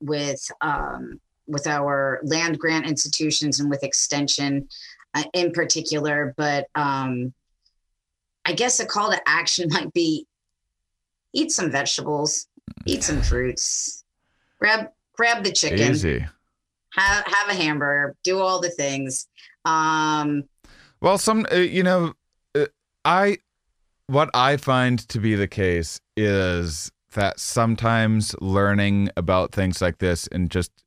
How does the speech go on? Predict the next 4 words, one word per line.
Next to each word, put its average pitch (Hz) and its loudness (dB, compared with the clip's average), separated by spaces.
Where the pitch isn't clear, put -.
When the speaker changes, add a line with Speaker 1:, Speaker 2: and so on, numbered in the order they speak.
Speaker 2:
increasing 101 2
my, 95 0
uh, 90 2
the, 87 0